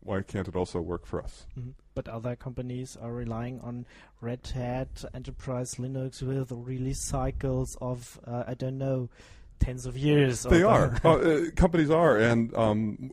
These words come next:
Speaker 1: open, uh, we have sles, um, with release cycles of the same time, of seven years of support. And s-, for some business models, that works out really well. Um,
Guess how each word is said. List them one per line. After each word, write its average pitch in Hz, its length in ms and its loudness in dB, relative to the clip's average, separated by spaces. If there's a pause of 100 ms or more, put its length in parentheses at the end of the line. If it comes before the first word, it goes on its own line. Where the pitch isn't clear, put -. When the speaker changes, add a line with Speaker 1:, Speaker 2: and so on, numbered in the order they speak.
Speaker 1:
open, 113 300 0 (160)
uh, 117 80 4
we 110 100 2
have 113 200 0
sles, 107 600 -2
um, 90 240 -2 (300)
with 110 240 0
release 107 240 2
cycles 107 360 -2
of 101 120 -2
the 104 100 -2
same 113 240 -2
time, 95 500 -4
of 92 140 -2
seven 104 420 0
years 98 380 0
of 87 200 -4 (120)
support. - 580 -4 (240)
And 117 120 -2
s-, - 40 -12
for 160 120 0
some 180 220 4
business 156 300 0
models, 147 240 -2
that 127 80 0
works 127 180 -2
out 131 100 0
really 147 160 4
well. 214 260 -4 (300)
Um, 95 540 0